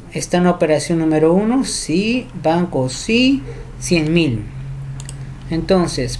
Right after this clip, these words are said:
bancos, sí, está bien. Le pongo el nombre.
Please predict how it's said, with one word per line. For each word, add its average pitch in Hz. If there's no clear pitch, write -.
bancos, 214
sí, 202
está 135
bien. 190
Le 151
pongo 135
el 135
nombre. 226